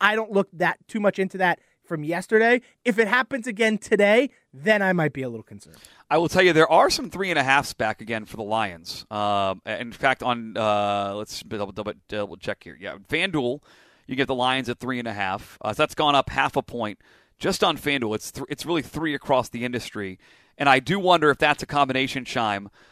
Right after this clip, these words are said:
Speaker 2: Uh, Patriots were, uh, uh, d-, Lions were three-point dogs yesterday. Now at least one book three and a half, and sometimes they sort of set the market. FanDuel does with other books and what they'll do. Is that a combination of Mac Jones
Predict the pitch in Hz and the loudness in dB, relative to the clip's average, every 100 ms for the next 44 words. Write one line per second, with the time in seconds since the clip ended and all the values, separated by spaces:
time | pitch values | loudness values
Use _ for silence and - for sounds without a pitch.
0 | _ - 113 127 151 147 147 - 127 120 | _ 0 0 2 0 0 -4 -2 0 0
1 | 113 - 107 98 98 95 104 98 113 101 | 0 -2 -2 -2 -4 -6 -10 -8 -8 -2
2 | 135 156 123 - 170 165 143 147 135 127 | 0 0 -2 -4 -4 -2 2 4 4 2
3 | 131 - 123 117 117 113 131 120 131 127 | -2 -2 -2 0 0 0 -4 -4 -2 -2
4 | - - 127 113 104 117 120 113 110 98 | -6 -8 -8 -8 -4 0 0 -2 -8 -12
5 | - 120 120 98 120 113 127 104 123 - | -12 -6 -6 -4 -6 -2 -4 -4 -6 -6
6 | 104 117 - 92 117 123 113 107 98 98 | -2 -4 -4 -10 -8 -4 -6 -6 -8 -8
7 | - - _ _ 139 131 120 135 - 117 | -14 -20 _ _ 0 0 2 0 -2 -4
8 | 113 113 104 151 143 110 101 _ _ _ | -2 -2 -4 0 0 0 -4 _ _ _
9 | _ - 117 147 156 - 151 139 139 139 | _ -6 0 2 2 2 0 2 0 0
10 | 131 139 131 131 123 117 113 95 - _ | -2 -4 0 4 4 4 0 -4 -18 _
11 | _ - 127 135 - 156 143 139 135 | _ -6 0 0 0 -2 0 -2 -6